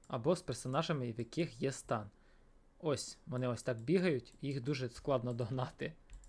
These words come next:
І їх якось треба вбивати. Також в цих монстрів слабкий П Д Ф і, е, доволі такий великий М Д Ф.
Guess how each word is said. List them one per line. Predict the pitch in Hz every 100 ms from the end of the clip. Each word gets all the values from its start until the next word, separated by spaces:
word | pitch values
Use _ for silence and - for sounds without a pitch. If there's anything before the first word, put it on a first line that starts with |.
| - _ - - - - - - -
І | 127 120 120 117 -
їх | 139 143 -
якось | 143 131 -
треба | 135 131
вбивати. | 117 131 147 131 - 110 - - - - - - - - - - - - - - -
Також | 143 - 208
в | - -
цих | - 160 -
монстрів | 147 160 160 - - 135 131 - - - - - - - - -
слабкий | - - 147 - - 170
П | - 139
Д | 127 139 214
Ф | 220 - - - - - - - - -
і, | 156 151 147 143 156 -
е, | 139 131 127 120
доволі | 117 131 160
такий | 160 - 139
великий | 120 123 147 - 143 -
М | 147 135
Д | 120
Ф. | 104